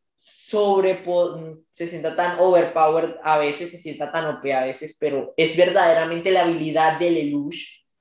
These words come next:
en controlar ese poder que tanto se esmeró en perfeccionar. Y pues propiamente le salió bastante bien porque el tipo,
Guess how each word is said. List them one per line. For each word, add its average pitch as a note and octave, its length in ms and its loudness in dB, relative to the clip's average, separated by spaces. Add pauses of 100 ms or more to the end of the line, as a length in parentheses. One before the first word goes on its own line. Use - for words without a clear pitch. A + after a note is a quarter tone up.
(880)
en E3+ 180 -6
controlar F3 520 0
ese E3 240 -4
poder E3+ 440 0
que E3+ 320 -6
tanto D#3+ 460 -4
se D3+ 720 -2
esmeró D3+ 360 -4
en C#3 240 -10
perfeccionar. D3 880 -4 (1600)
Y G3+ 200 -4
pues G3+ 160 2
propiamente A#3+ 680 0
le C#4 120 2
salió G3 320 0
bastante F#3+ 560 0
bien G3+ 420 -2
porque F#3 540 -6
el E3+ 220 0
tipo, F3+ 960 -2